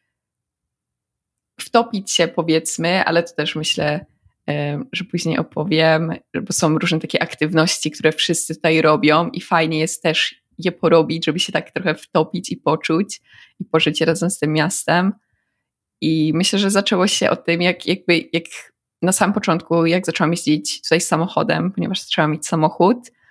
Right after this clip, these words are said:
Na początku było super i wszystko mi się podobało, a później jak tak więcej jeździłam i widziałam, miałam roż-, jakby różne okolice i ten taki obraz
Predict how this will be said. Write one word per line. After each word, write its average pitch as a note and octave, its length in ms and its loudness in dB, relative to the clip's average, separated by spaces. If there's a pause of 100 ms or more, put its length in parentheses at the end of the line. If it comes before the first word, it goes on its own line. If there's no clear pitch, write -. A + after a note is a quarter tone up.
(180)
Na G3+ 60 -2
początku G3 380 -2
było F3 160 4
super E3+ 640 2
i - 60 -8
wszystko - 240 -4
mi F#3+ 60 2
się F#3 100 -2
podobało, D#3+ 840 2
a E3 40 -8
później F3 280 -2
jak D#3+ 140 -2
tak - 180 -4
więcej E3+ 340 -4
jeździłam E3 640 2 (540)
i D#3+ 440 -2 (180)
widziałam, D#3+ 580 4
miałam D#3 320 2
roż-, E3+ 300 -4
jakby G3 240 -2
różne E3+ 260 0
okolice D#3+ 680 0 (1200)
i E3 60 -10
ten F3 140 0
taki E3+ 220 -2
obraz E3 640 4